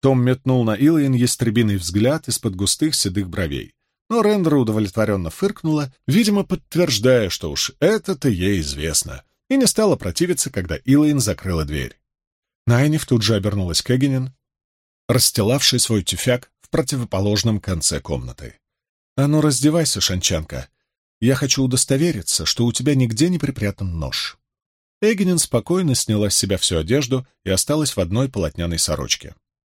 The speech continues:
Найниф тщательно обыскала и платье, и саму женщину, причём особо не церемонилась. То, что она ничего не нашла, её, похоже, не успокоило. «Руки за спину, Шанчанка.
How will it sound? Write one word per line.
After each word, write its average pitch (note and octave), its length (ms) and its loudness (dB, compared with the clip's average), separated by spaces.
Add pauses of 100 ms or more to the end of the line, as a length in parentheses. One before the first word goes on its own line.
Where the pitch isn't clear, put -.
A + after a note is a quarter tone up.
(280)
Найниф G#2+ 360 0
тщательно F#2+ 500 0
обыскала F#2 400 -2
и D#2 80 -2
платье, G2 540 -2 (320)
и B2 40 0
саму D#2+ 320 0
женщину, G#2 540 -2 (300)
причём G3+ 340 -2
особо B2+ 320 0
не A#2 120 -2
церемонилась. D2+ 840 -4 (540)
То, A3+ 100 0
что D#3+ 240 2
она D3+ 500 0
ничего B2+ 360 0
не A2 100 0
нашла, F3+ 380 0
её, C#3 340 2
похоже, B2 440 0
не G#2 80 -2
успокоило. C#2+ 720 -4 (600)
«Руки C#3 320 0
за C#3+ 180 2
спину, F2+ 240 -4
Шанчанка. E2+ 680 -2